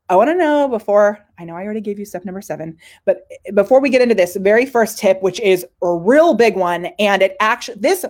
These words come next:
first, just this first strategy that I'm gonna share has one, 'cause I, I got little notes for you, one, two, three, four, five, six,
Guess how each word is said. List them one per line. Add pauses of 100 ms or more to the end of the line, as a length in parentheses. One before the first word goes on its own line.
(120)
first,
just
this
first
strategy
that
I'm
gonna
share (180)
has (380)
one,
'cause
I, (200)
I
got
little
notes
for
you, (100)
one, (120)
two, (220)
three, (140)
four,
five, (160)
six,